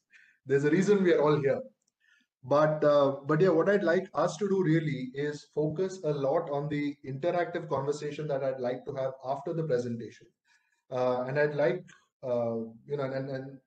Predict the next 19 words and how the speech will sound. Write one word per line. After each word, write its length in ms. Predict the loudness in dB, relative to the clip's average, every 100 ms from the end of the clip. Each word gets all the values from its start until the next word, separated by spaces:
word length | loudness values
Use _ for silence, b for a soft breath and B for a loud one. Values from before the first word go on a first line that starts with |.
| _
you 120 | -10
know, 60 | -8
exactly 680 | -2 0 0 2 4 4 0
the 80 | -4
direction 460 | 0 0 0 -4 -2
you 80 | 0
went 200 | 0 -4
in, 120 | -6
Makranji, 440 | -8 -6 -6 -8 -16 _ _ _ _ _ -2
for 320 | 2 2 0
Emily 340 | -2 -2 0 4
or 160 | 4
for 160 | 4 0
anyone 380 | -2 -4 -4 -6
who 120 | -4
watches 400 | -4 -4 -2 -4
this 180 | -4 -6
video 300 | -6 -4 -2
later, 320 | -2 -4 -6